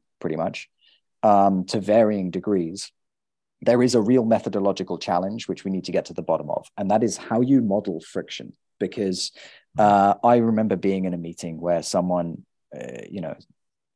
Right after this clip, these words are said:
people, officials were pushing the line that Kiev would fall in seventy-two hours. I pushed back against it very strongly.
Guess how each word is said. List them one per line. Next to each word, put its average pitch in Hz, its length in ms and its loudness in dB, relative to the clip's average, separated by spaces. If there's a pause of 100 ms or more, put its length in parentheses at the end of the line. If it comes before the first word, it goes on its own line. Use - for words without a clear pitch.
(120)
people, 120 280 0
officials 135 480 0
were 107 60 -6
pushing 95 300 -6
the 85 80 -4
line 85 240 -8
that 82 200 -10 (160)
Kiev 92 280 -4
would 82 100 -10
fall 82 220 -6
in 80 80 -12
seventy-two - 480 -10
hours. - 320 -8 (580)
I 95 120 2
pushed - 260 -2
back 90 200 2
against 90 300 -10
it - 160 -12
very 92 240 0
strongly. 87 560 -8